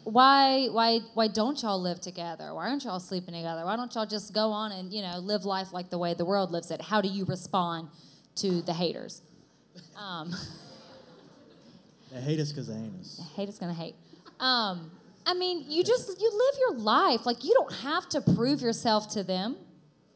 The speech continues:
Speaker 1: You don't have to give them an answer. Your actions and your lifestyle is going to speak more volumes than whatever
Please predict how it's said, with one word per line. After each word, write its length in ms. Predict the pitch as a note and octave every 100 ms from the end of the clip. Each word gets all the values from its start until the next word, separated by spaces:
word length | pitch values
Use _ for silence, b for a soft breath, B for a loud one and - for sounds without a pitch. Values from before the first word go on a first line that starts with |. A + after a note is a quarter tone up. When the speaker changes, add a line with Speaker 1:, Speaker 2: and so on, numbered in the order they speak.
| _ _ _
Speaker 1:
You 80 | E4+
don't 140 | G#4+
have 200 | F#3+ E4+ -
to 100 | A#3+
give 180 | A3
them 180 | F#3 G3
an 80 | F#3
answer. 460 | F#3 F3 - F3 E3 B B3
Your 240 | G#3 E4+ D#4
actions 640 | A#3+ D#4+ E4+ - G#3 G#3+ G#3+
and 200 | G#3+ G#3+
your 160 | C4 A#3
lifestyle 600 | G3+ B3+ C#4 A3+ F#3+ F3
is 120 | F#3
going 160 | G3+ G3+
to 60 |
speak 300 | G3 G3 F3+
more 320 | F#3 G#3+ C4 G#3+
volumes 500 | G3+ A3+ A#3 F#3 F3
than 220 | F3+ F#3
whatever 400 | G3 G#3 G3+